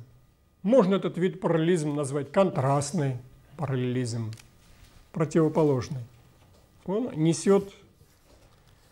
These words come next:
резко контрастную смысловую нагрузку.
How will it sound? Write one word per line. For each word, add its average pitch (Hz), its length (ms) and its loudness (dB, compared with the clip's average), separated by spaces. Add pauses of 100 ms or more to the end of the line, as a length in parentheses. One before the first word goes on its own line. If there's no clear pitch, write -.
(380)
резко 175 460 0
контрастную 170 800 2
смысловую 143 560 0
нагрузку. 135 600 -4